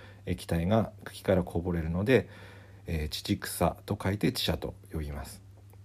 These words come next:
これがレタス、えー、キク科アキノゲシ属に属します。一方のチコリ類に属する、えー、ラディッキョはというと、キク科のキクニガナ属に属します。で、ここが若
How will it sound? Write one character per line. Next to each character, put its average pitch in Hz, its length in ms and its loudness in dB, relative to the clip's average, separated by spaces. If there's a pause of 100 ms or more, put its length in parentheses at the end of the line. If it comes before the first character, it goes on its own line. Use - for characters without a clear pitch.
(120)
こ - 120 -2
れ 139 100 4
が 131 200 4
レ 92 120 4
タ 87 140 0
ス、 - 180 -6 (400)
え 73 160 -4
ー、 - 20 -8
キ - 160 -14
ク - 140 -4
科 - 180 6
ア - 60 0
キ 101 120 2
ノ 92 120 6
ゲ 85 100 0
シ 82 160 -4
属 87 240 0
に 123 300 2
属 - 200 -6
し - 120 -6
ま 71 140 -6
す。 - 180 -14 (400)
一 107 120 2 (120)
方 113 240 8
の 127 220 6 (540)
チ - 140 -8
コ 107 120 8
リ 87 100 8
類 85 160 6
に 101 100 6
属 107 260 4
す 95 160 2
る、 92 320 4
え 71 240 -6
ー、 76 60 -4
ラ 82 80 2
デ 95 80 2
ィ - 40 2
ッ - 20 -4
キ - 160 -2
ョ - 20 6
は 78 120 2
と - 100 -8
い 80 100 -4
う 90 60 -6
と、 143 360 4 (480)
キ - 120 -12
ク 131 120 4
科 113 140 8
の 127 140 8
キ - 160 -6
ク 123 240 6
ニ 95 160 4
ガ 101 120 8
ナ 110 140 8
属 - 380 -2 (240)
に 123 140 2
属 92 200 0
し - 120 -2
ま 76 140 -2
す。 - 160 -14 (480)
で、 117 100 -4
こ - 160 -8
こ 147 120 2
が 147 200 6 (120)
若 107 120 4